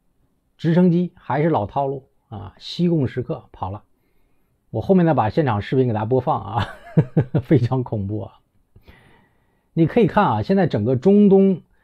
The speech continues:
到，啊，乌克兰黑海，再到台海，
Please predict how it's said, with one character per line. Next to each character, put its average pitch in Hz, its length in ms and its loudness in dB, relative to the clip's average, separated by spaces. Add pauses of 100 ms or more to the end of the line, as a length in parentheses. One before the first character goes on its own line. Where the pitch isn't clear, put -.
(360)
到， 160 420 2
啊， 110 200 -10
乌 185 200 4
克 135 100 -4
兰 127 200 0
黑 208 260 4
海， 110 320 -8
再 185 140 0
到 139 140 0
台 123 260 -6
海， 113 180 -12